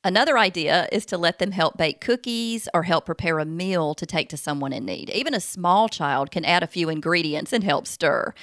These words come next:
Encourage them to color a picture, or if they're older, write a note of encouragement and include a scripture about Jesus, who is the greatest gift of all. Then take your children with you to deliver those things,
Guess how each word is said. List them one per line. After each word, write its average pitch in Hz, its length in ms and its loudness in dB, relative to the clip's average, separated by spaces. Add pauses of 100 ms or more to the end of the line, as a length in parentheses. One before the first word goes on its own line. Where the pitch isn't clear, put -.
(380)
Encourage 220 640 0
them 220 280 0
to 220 400 0
color 233 320 2
a 240 60 2
picture, - 680 0
or 160 120 4
if 170 80 -2
they're 190 180 2
older, 214 460 0
write 175 240 2
a 196 60 2
note 196 200 2
of 233 80 0
encouragement 233 840 -2
and 165 140 0
include 208 300 0
a 226 40 0
scripture 185 440 -4
about 170 380 0
Jesus, - 680 -4
who 180 120 0
is 202 160 0
the 202 120 0
greatest 175 720 2
gift 160 240 -2
of 151 120 -2
all. 117 320 2 (480)
Then 247 520 4
take 294 220 -2
your 370 80 -2
children 359 340 0
with 330 180 0
you 196 220 2
to - 100 -6
deliver 233 380 -2
those 185 240 2
things, - 440 -4